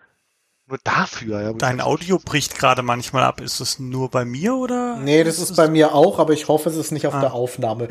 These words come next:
Speaker 3: Wir tun einfach so, als sei nichts gewesen.
Speaker 2: Ah,
Speaker 1: Es ist
Speaker 2: okay,
Speaker 1: jetzt
Speaker 2: also
Speaker 1: nichts
Speaker 2: ich,
Speaker 1: passiert.
Speaker 2: äh, äh, okay, ich tu mal so, als, äh, als hätte ich alles verstanden.
Speaker 3: Ja, ja.
Speaker 2: Nee,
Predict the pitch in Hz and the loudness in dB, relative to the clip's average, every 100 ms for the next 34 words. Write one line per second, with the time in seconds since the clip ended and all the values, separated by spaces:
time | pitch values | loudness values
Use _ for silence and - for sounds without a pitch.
0 | 190 - 139 - 262 262 214 165 - 180 | -6 -2 -2 0 0 2 2 2 2 2
1 | 151 151 127 135 - - - - 226 127 | 4 4 4 2 -6 -6 -4 -2 -2 -4
2 | 98 - 104 - - - - - 143 185 | -6 -12 -16 -14 -12 -12 -14 -4 0 2
3 | 180 127 - - - 143 175 170 135 160 | 2 0 -6 -4 0 4 6 6 6 4
4 | 175 165 - 135 147 143 113 - - - | 0 -2 0 0 2 2 2 0 -16 -18
5 | - - _ _ - _ _ 151 147 - | -20 -20 _ _ -20 _ _ -10 -8 0
6 | 147 156 - 170 - 185 196 180 160 160 | 2 2 0 -2 -2 0 2 2 0 -2
7 | - - 147 151 147 - 143 131 131 143 | -4 -4 -4 -2 -2 -2 -6 -8 -8 -6
8 | - 131 139 156 185 147 170 160 156 | -6 -6 -8 -10 -6 -4 -4 -2 2